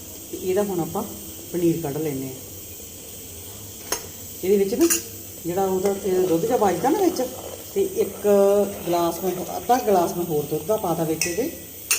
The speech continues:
ਤੇ ਇਹਦਾ ਆਪਾਂ ਨਾ ਪਨੀਰ ਕੱਢ ਲੈਂਦੇ ਹਾਂ। ਇਹ ਆਪਾਂ ਵਿਨੀਗਰ, ਅਹ, ਤਿੰਨ ਚਮਚ ਆਪਾਂ ਵਿਨੀਗਰ ਦੇ ਲਏ ਆ,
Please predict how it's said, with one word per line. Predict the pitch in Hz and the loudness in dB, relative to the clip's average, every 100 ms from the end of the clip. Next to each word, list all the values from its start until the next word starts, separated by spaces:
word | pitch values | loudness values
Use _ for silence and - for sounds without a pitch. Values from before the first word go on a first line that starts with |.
| - - | -2 -6
ਤੇ | |
ਇਹਦਾ | 170 185 190 | -4 -2 0
ਆਪਾਂ | 190 - 202 | -2 -2 -6
ਨਾ | 262 - - - - - | -6 -10 -14 -14 -14 0
ਪਨੀਰ | 165 151 | 2 2
ਕੱਢ | 160 143 | -2 -4
ਲੈਂਦੇ | 160 143 143 | -4 -2 -4
ਹਾਂ। | 139 - - - | -6 -10 -14 0
ਇਹ | 196 | 2
ਆਪਾਂ | 196 202 | 4 2
ਵਿਨੀਗਰ, | 170 165 180 202 220 | 2 2 2 2 2
ਅਹ, | - - - - - - - - - 160 160 160 156 - | -2 -12 -14 -16 -16 -16 -16 -18 -10 -2 0 0 -2 -2
ਤਿੰਨ | 190 185 | 0 0
ਚਮਚ | 208 202 208 | 0 2 2
ਆਪਾਂ | 208 | 2
ਵਿਨੀਗਰ | 180 165 165 202 | 4 4 6 4
ਦੇ | 233 | 4
ਲਏ | 262 269 | 4 4
ਆ, | 277 | 4